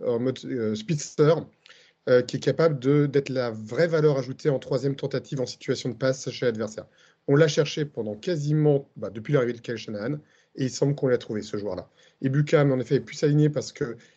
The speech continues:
il performe très, très fort à la course depuis, euh, depuis le début. Et en fait, euh, Drake Jackson en, en troisième et dix, il est,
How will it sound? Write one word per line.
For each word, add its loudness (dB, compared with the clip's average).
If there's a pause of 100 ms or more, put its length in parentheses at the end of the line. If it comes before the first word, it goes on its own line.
il -8
performe 0
très, -2
très 2
fort 2
à 2
la 2
course -6
depuis, -6
euh, 0 (540)
depuis 0
le 0
début. 2
Et 2
en 2
fait, 2
euh, -2
Drake 0
Jackson 0
en, -4 (380)
en -8
troisième 2
et 2
dix, -6
il -4
est, -2